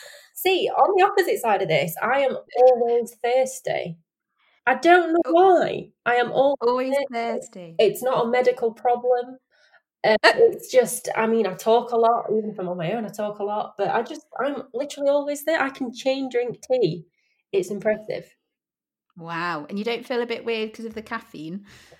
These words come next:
Speaker 2: No, caffeine just does not affect me at all.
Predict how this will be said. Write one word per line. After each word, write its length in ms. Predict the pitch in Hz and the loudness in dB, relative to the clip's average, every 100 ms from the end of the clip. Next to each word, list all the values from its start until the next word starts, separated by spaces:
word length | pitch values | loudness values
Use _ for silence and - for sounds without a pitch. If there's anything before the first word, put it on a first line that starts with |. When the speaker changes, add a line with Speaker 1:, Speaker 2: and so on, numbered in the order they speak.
| _ | _
Speaker 2:
No, 240 | 202 202 185 208 | 0 0 0 -2
caffeine 320 | 196 214 185 | -4 -4 -4
just 160 | 175 | -6
does 160 | 165 160 | -6 -6
not 160 | 156 160 | -6 -6
affect 260 | 156 - 170 | -6 -6 -6
me 80 | |
at 200 | 151 156 | -8 -8
all. 380 | 160 160 165 165 | -6 -6 -6 -10